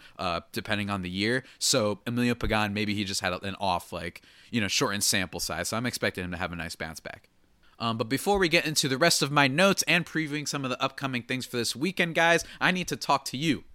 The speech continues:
about something real important. That is, bet online dot A G is the fastest and easiest way to bet on all of your sports action.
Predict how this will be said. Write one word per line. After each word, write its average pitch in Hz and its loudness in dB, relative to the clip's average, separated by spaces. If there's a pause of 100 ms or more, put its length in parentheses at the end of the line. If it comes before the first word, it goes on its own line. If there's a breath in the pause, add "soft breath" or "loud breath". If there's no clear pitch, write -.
(460 soft breath)
about 104 2
something 95 -2
real 98 -4
important. 127 -2
That 156 4
is, 135 2
bet 165 4
online 175 0
dot 160 4 (100)
A 170 2
G 170 2 (140 loud breath)
is 185 6
the 165 4
fastest 202 0
and 131 -8
easiest 170 -6
way 131 2
to - -4
bet 139 -2
on 120 0
all 151 4
of 127 0
your 120 -2
sports - -6
action. 151 0